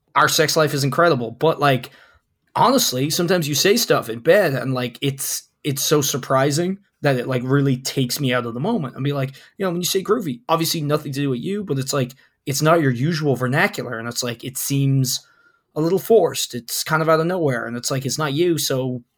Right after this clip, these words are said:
it is surprising. And that surprise draws me out.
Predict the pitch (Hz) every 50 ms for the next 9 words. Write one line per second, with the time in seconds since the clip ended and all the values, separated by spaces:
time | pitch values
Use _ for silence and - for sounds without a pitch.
0 | _ _ _ _ _ _ _ - - 160 151 139 - - - 151 160 156 139 -
1 | - 131 - - 139 139 139 139 120 139 143 135 123 123 120 131 127 127 - -
2 | - 135 123 120 120 113 - 123 107 113 110 127 120 113 113 - -